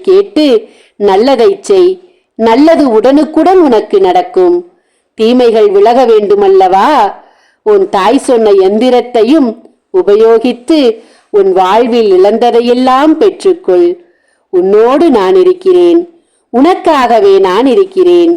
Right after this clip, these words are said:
உனக்காக இருக்கும் இந்த ஆதிபராசக்திக்கு உன்னால் முடிந்த காணிக்கையை கொடுப்பாயா?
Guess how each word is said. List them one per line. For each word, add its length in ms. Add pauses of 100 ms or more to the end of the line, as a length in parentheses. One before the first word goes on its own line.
(560)
உனக்காக 760
இருக்கும் 480
இந்த 240 (140)
ஆதிபராசக்திக்கு 1300 (640)
உன்னால் 500
முடிந்த 420
காணிக்கையை 760
கொடுப்பாயா? 800